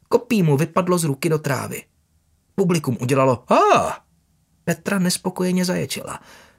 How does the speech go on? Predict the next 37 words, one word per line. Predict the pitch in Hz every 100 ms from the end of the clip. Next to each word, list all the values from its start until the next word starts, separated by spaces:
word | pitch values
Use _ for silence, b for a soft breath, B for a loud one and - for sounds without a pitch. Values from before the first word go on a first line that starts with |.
| B B _ _ _
Klá | - 147 160
se | -
sehnul, | 175 170 156 170
aby | 160 156
zvedl | 143 156 156
kopí. | - - - - _ _ _ _ _
Oběma | 190 165 185 180
rukama | 165 165 127
jsem | - 131
ho | 135
vší | - 208 208
silou | 202 156
praštil | 131 151 - 139
holí | 131 139
do | 120
hlavy. | 101 95 90 - B B B B
Hůl | 170 151 175 190 190 -
se | - 160
rozlomila | 151 156 156 151
ve | 131
dví. | 92 - - - _ _ _ _ _ - B
Z | -
Kláovy | - 165 175 165
hlavy | 151 160 151 123 104 -
vytryskla | 131 131 156 - 160
krev | 151 - 104 101 - -
a | 117
řinula | 110 143 147
se | 147
mu | 139 123
po | 135
tvářích | 135 131 139 139 143 -
a | 127
po | 135
krku. | - - - - B B B B B _ _ _
Kohokoliv | - 214 208 - 185 160 131
jiného, | 131 185 139 107 95 73 80